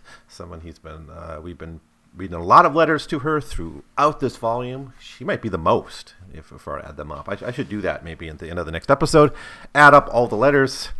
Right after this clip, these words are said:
uh, to, to, to each person, so we get a sense of who he's writing to the most, uh, at this time, um, at least as reflected in the selected letters. Always got that, uh, proviso, 'cause these are highly, highly edited, and we're only getting a sampling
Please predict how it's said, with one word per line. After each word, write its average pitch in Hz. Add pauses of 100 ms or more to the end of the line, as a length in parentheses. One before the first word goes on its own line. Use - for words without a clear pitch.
(140)
uh, 87
to, 92
to, 82
to 95
each 98
person, 73
so -
we 73
get 76
a 73
sense -
of 69
who 85
he's 78
writing 85
to 90
the 87
most, 98 (840)
uh, 87 (580)
at -
this -
time, 214 (920)
um, 82 (120)
at 95
least 90
as 85
reflected 98
in 85
the 78
selected -
letters. -
Always 147
got 107
that, 90
uh, 78
proviso, 78
'cause -
these 87
are 87
highly, 95
highly 85
edited, 71
and 71
we're 78
only 80
getting 78
a 80
sampling 78